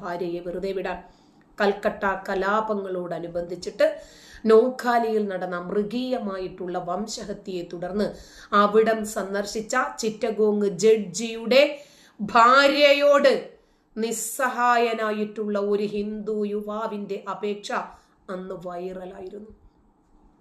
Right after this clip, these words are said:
അയാളുടെ സ്ഥാനത്ത് നമ്മളെ ഓരോരുത്തരെയും നമുക്കൊന്ന് സങ്കല്പിക്കാൻ പറ്റുമോ? നമുക്ക് ധൈര്യമുണ്ടോ? വെറുതെയെങ്കിലും ഒന്ന് ചിന്തിച്ചാൽ പോലും നമ്മുടെ തലച്ചോറ് മരവിപ്പിക്കും വിധം ഒരു മിന്നൽ പിണറായിരിക്കും നമുക്ക് അനുഭവപ്പെടുക.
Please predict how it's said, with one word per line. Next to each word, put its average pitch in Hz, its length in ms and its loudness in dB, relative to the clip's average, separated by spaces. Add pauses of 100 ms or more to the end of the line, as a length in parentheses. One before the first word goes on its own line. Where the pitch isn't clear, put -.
അയാളുടെ 202 360 2
സ്ഥാനത്ത് 196 640 -2 (260)
നമ്മളെ 202 460 2
ഓരോരുത്തരെയും 220 1120 6
നമുക്കൊന്ന് 190 320 -14
സങ്കല്പിക്കാൻ 190 640 -12
പറ്റുമോ? - 340 -16 (460)
നമുക്ക് 294 220 4
ധൈര്യമുണ്ടോ? 208 840 2 (400)
വെറുതെയെങ്കിലും 330 920 6
ഒന്ന് 262 180 2
ചിന്തിച്ചാൽ 233 560 -2
പോലും 254 480 6 (260)
നമ്മുടെ 202 260 -6 (160)
തലച്ചോറ് 214 720 -4
മരവിപ്പിക്കും 202 800 -6
വിധം 190 280 -10 (120)
ഒരു 190 140 -8
മിന്നൽ 196 520 -8
പിണറായിരിക്കും 180 720 -12 (300)
നമുക്ക് 175 260 -10
അനുഭവപ്പെടുക. 175 800 -14